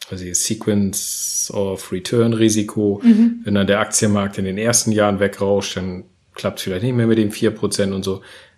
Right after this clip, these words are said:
Speaker 1: Aber lass mal alles dahingestellt. Das ist einfach eine schöne Regel, Pi mal Daumen, wenn du sagst, ich hab, keine Ahnung, eine Million Euro auf der hohen Kante, nachher leg ich das irgendwie in Aktien und Anleihen an,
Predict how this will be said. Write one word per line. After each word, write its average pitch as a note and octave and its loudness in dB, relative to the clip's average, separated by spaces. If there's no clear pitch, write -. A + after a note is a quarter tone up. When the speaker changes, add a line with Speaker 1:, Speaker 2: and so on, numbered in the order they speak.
Speaker 1:
Aber A#2+ 2
lass C#3+ 0
mal C3 2
alles B2 2
dahingestellt. G#2+ -2
Das - -6
ist A#2+ -4
einfach G#2 -4
eine G2 -6
schöne G#2+ 0
Regel, G2 0
Pi - -6
mal F#2 -4
Daumen, G2+ -2
wenn G2 -4
du F#2+ -6
sagst, F#2+ -6
ich A2+ 0
hab, - -4
keine G2 -4
Ahnung, G2 -4
eine A2+ 2
Million A2 2
Euro G#2+ 2
auf G2 -4
der G2+ -2
hohen G#2+ -2
Kante, G#2 -2
nachher F#2 -4
leg G2+ -2
ich - -14
das F#2+ -2
irgendwie G2 -6
in F#2 -8
Aktien F#2 -8
und F#2 -6
Anleihen F#2 -8
an, G2 -8